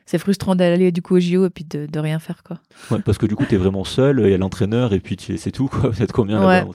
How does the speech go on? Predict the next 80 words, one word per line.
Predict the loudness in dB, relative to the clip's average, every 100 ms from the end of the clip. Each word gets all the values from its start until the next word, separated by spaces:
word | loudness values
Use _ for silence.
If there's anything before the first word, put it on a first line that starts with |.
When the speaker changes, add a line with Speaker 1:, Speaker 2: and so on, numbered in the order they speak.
| -2
Speaker 2:
Ah |
Speaker 1:
Et | 0
puis, | 2
Speaker 2:
ouais. |
Speaker 1:
bah, | 4 4
l'autre | 4 2 2
homme | 2 2
qui |
était | -2 -2
sélectionné, | -4 -4 -4 -4 -2 -2
quoi. | -4 -12 -12 _
Mais, | -14 -8 -2
Speaker 2:
Purée, | 0 0 0
Speaker 1:
euh, | -2
ouais. | -4 -6 -8
Speaker 2:
oui. | -8 -8 -4
Mais | -4
tu | 0
peux |
même | 0
pas | 2 2
profiter, | 2 0 0 0 2 4 4
euh, | 2 0 -2 -4 -6 -8
tu | -4
peux | -4
même | 0
pas, | 2 2 -2 -6 _ _ _ _ _ -10
c'est | -4
pas |
te | 0
rendre | 2 0 0
compte | -2
du | 0
moment, | 0 2 2 2
profiter | 0 -4 0
avec | 0 0
tes | 0
collègues, | 0 4 4 4
te | 0
dire, | -2 -2
purée, | 0 0
on | 2
est | 0
au | 0
J | 2 4
O, | 4
c'est | 2
trop | -4 -4
bien. | -4 -4 -4
Tu, | -2
Speaker 1:
Ouais. | 0 0
Speaker 2:
tu | 0
peux | 0
pas | 0
trop, | 0 -2
en | -2
fait. | -6 -10 -8
Speaker 1:
Non, | -6 -6 -6
ouais, | -6
pas | -6
trop. | -10 -10 -10 -4
Après, | -2 4 4 4
bah, | 0 0
j'ai | -2 -2
quand | -4
même |
profité | -6 -8 -2
parce | -2 0
que | -4
le |
village | -4 -2 -2
olympique, | -2 -6 -4 -4 -2 -2
euh, | -4 -6
tout |
ça, | -6 -6
c'était | -6
quelque | -16 -8
chose | -6
d'assez, | -2 -2 -2 -6
euh, | -4